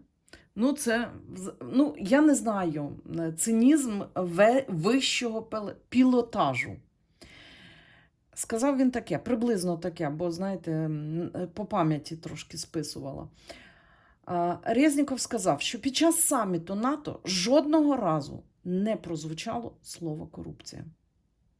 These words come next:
Це означає, що ми з вами рухаємося в правильному напрямку і правильним трендом.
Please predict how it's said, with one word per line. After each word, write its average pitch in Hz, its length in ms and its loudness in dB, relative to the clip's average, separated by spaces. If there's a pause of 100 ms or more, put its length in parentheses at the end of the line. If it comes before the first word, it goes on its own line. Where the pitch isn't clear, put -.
(480)
Це 339 160 2
означає, 240 840 0
що - 240 -8
ми 175 140 2
з 160 100 -2
вами 208 340 2
рухаємося 156 720 -2
в - 80 -16
правильному 240 640 2
напрямку 156 640 -8 (960)
і 226 80 -4
правильним 208 640 0
трендом. 151 600 -4